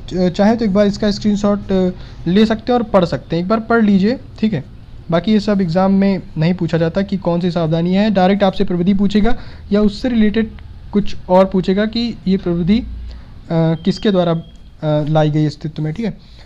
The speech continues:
तो इसी के बाद हमारी जो अगली विधि है या अगली प्रविधि है वो है वर्णन विधि। ठीक, इसमें देखते हैं क्या है कि शिक्षण की इस प्रविधि में, शिक्षण की इस प्रविधि में विषय वस्तु का विस्तार, अ, विषय वस्तु का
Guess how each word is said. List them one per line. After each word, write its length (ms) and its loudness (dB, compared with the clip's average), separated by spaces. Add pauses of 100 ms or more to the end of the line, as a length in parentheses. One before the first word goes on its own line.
(160)
तो 340 2
इसी 200 0
के 80 -4
बाद 300 4 (920)
हमारी 300 4
जो 300 0
अगली 300 2
विधि 300 4
है 100 6
या 100 4
अगली 240 4
प्रविधि 300 2
है 80 6
वो 220 2
है 140 2
वर्णन 520 2 (420)
विधि। 360 2 (280)
ठीक, 180 -2 (340)
इसमें 240 0
देखते 220 -2
हैं 160 -4
क्या 200 6
है 220 4 (580)
कि 80 0
शिक्षण 460 0
की 160 0
इस 80 -2
प्रविधि 420 2
में, 240 2 (340)
शिक्षण 380 -2
की 120 -2
इस 80 -2
प्रविधि 360 2
में 140 4
विषय 520 2
वस्तु 360 0
का 120 0
विस्तार, 600 2 (440)
अ, 120 2
विषय 340 0
वस्तु 280 0
का 260 -2